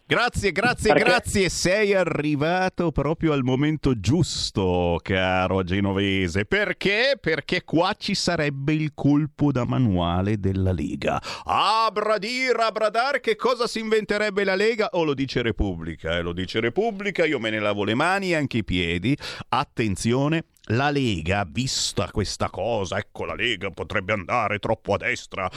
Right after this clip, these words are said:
Speaker 1: nell'Unione Europea e dopo, eh, non ci, non siamo più credibili se andiamo troppo a destra. Sapete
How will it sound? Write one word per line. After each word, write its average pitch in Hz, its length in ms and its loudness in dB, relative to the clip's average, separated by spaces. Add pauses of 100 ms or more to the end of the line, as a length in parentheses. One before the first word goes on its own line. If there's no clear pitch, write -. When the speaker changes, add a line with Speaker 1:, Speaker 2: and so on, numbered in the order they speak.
(140)
Speaker 1:
nell'Unione 110 760 0
Europea 110 800 0 (160)
e 117 160 0
dopo, 117 640 0
eh, 110 140 2
non 127 320 -2
ci, 123 200 -4 (180)
non 113 120 0
siamo 139 320 0
più 147 180 0
credibili 123 800 -4
se 135 140 -4
andiamo 131 540 0
troppo 139 280 -2
a 135 40 0
destra. 135 280 -2
Sapete 147 680 0